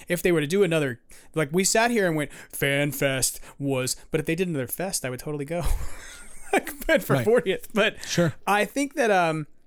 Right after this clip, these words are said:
Speaker 1: one of the things that I, this makes me think about is that the dates of filming,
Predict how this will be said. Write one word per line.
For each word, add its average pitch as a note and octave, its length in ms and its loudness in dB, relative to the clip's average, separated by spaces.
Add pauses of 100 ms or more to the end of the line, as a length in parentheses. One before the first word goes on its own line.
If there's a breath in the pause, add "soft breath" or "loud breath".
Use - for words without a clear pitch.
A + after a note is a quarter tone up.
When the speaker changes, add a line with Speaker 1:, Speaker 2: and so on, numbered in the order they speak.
(360)
Speaker 1:
one G3 220 4
of D#4 60 0
the - 40 -16
things C4 200 2
that F#3+ 120 2
I, F#3 80 0
this G3+ 260 2
makes G3 240 0
me E3+ 140 0
think E3 240 -2
about C#3+ 260 0
is C3 120 -4
that C#3 180 -6 (160)
the D#3+ 120 -2
dates F3+ 480 0
of E3+ 120 -2
filming, C3 540 -4